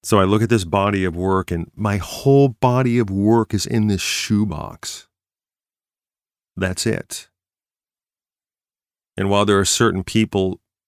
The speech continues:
certainly people in our industry who, whose body of work has been preserved, you know, now on YouTube or any of the other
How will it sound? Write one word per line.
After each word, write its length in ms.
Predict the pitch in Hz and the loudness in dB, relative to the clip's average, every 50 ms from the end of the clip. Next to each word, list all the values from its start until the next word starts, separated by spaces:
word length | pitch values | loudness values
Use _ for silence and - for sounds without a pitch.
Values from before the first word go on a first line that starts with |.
| _ _ _ _ _ _ _ _ _ _ _ _ - | _ _ _ _ _ _ _ _ _ _ _ _ -10
certainly 480 | - - - 156 160 143 113 92 87 80 | -6 -2 2 2 2 2 2 0 -2 0
people 380 | - - 110 98 - 98 95 | 2 2 2 2 2 -2 -2
in 160 | - 127 127 120 | -2 0 2 2
our 180 | 107 104 95 | 4 2 2
industry 680 | 107 123 123 110 92 - - - 80 67 67 69 71 - _ _ _ _ _ _ _ _ _ _ _ _ _ _ _ _ _ _ _ _ _ _ _ _ _ _ _ _ _ _ - | 2 2 2 2 0 -2 -4 -4 -6 -6 -6 -8 -12 -16 _ _ _ _ _ _ _ _ _ _ _ _ _ _ _ _ _ _ _ _ _ _ _ _ _ _ _ _ _ _ -14
who, 560 | 85 82 92 95 92 90 90 87 87 87 - - _ _ _ _ _ _ _ _ _ _ _ _ _ _ _ _ _ _ _ _ _ _ _ _ _ _ _ - | -6 -2 0 2 2 4 4 2 2 0 -2 -8 _ _ _ _ _ _ _ _ _ _ _ _ _ _ _ _ _ _ _ _ _ _ _ _ _ _ _ 0
whose 280 | 117 113 110 95 82 | 4 4 4 4 0
body 520 | - - 80 82 110 110 117 120 120 117 110 | -4 -6 0 2 4 4 4 6 6 6 4
of 80 | 101 | 4
work 360 | 95 92 95 101 101 101 95 | 2 4 4 6 6 4 4
has 160 | - 92 80 - | 2 -2 -4 -4
been 200 | - 90 85 78 | -4 -4 -4 -4
preserved, 880 | - 92 85 76 - 92 90 87 90 90 90 87 85 78 - - - _ _ _ _ _ _ _ _ _ _ _ _ _ _ _ _ _ _ _ _ _ _ _ _ _ _ _ _ _ _ _ - | -4 -6 -4 -2 0 0 2 2 4 4 4 2 2 0 -4 -10 -20 _ _ _ _ _ _ _ _ _ _ _ _ _ _ _ _ _ _ _ _ _ _ _ _ _ _ _ _ _ _ _ -8
you 140 | - - - | -6 -2 0
know, 60 | 104 | 2
now 300 | 104 104 107 107 107 107 | 2 4 4 4 4 4
on 180 | 104 104 101 | 4 4 4
YouTube 760 | 101 104 107 107 107 107 - - 113 101 98 101 101 101 95 | 4 4 6 6 6 4 4 4 4 4 6 4 4 4 2
or 440 | 95 87 85 85 82 82 82 85 - - | 2 2 2 2 0 0 -2 -4 -4 -2
any 240 | 104 104 107 98 95 | -2 -2 0 0 0
of 100 | 92 90 | 0 0
the 180 | 92 90 87 | 0 0 0
other 440 | 90 87 87 90 87 87 85 82 | 0 2 2 2 2 2 2 0